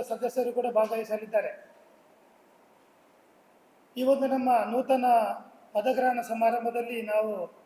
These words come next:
ನಮ್ಮ ಕಾರ್ಯಕ್ರಮ ಅಲ್ಲದೆ ಓರ್ವ ಬಡ ವಿದ್ಯಾರ್ಥಿಗೆ ಅಂತ ಹೇಳಿದರೆ, ಆ, ಹಿಂದುಳಿದ ವರ್ಗದ ವಿದ್ಯಾರ್ಥಿ ಒಬ್ಬನಿಗೆ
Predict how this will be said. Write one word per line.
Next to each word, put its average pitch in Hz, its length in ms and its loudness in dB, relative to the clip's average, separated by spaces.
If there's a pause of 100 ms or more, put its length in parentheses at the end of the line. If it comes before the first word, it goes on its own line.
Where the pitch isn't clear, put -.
(800)
ನಮ್ಮ 240 220 0
ಕಾರ್ಯಕ್ರಮ 254 580 2
ಅಲ್ಲದೆ 233 600 0 (380)
ಓರ್ವ 240 340 2 (1120)
ಬಡ 226 140 4 (100)
ವಿದ್ಯಾರ್ಥಿಗೆ 247 1040 -4 (1080)
ಅಂತ 220 120 -2
ಹೇಳಿದರೆ, 233 760 -2
ಆ, 196 120 2
ಹಿಂದುಳಿದ 240 420 2
ವರ್ಗದ 233 460 2
ವಿದ್ಯಾರ್ಥಿ 240 640 -2
ಒಬ್ಬನಿಗೆ 208 680 -8